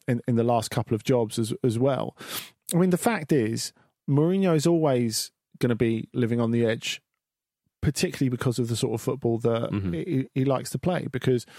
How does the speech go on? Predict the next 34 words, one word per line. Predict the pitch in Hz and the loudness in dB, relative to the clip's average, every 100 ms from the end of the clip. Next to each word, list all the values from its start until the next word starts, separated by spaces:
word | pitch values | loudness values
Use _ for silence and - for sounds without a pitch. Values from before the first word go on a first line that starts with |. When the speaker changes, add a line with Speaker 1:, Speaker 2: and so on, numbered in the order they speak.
| - | -4
Speaker 2:
But | - | 2
Speaker 1:
if | 214 | 4
Speaker 2:
also | 185 | 4
Speaker 1:
you, | |
Speaker 2:
the | 185 | 4
Speaker 1:
if | 180 | 4
you | |
Speaker 2:
stuff | 165 | 4
he | 170 | 4
says, | - 151 104 | 4 2 4
the, | 120 | 2
the, | - 135 | 2 2
the | - | 2
Speaker 1:
but | 214 | 2
if | |
Speaker 2:
quotes | 214 131 107 | 4 4 2
Speaker 1:
you | 101 | 0
Speaker 2:
and | 95 | 0
so | - | -2
on. | - 101 | -4 -4
Speaker 1:
Sure, | - 262 156 110 | -2 2 2 2
but, | 123 175 - - 196 | 2 0 0 -6 -4
like, | 190 185 190 | 0 0 0
never | 202 180 | 2 2
mind | 185 180 - | 2 0 0
that. | 57 - | -4 -6
Just | - 170 - | -4 -2 0
think | 196 156 | 0 2
about | 147 120 | 2 2
the, | 123 | 0
the, | 113 135 - | 0 -2 -4
the | 117 | -2
football. | 123 117 117 | -2 0 0
T-, | - | -2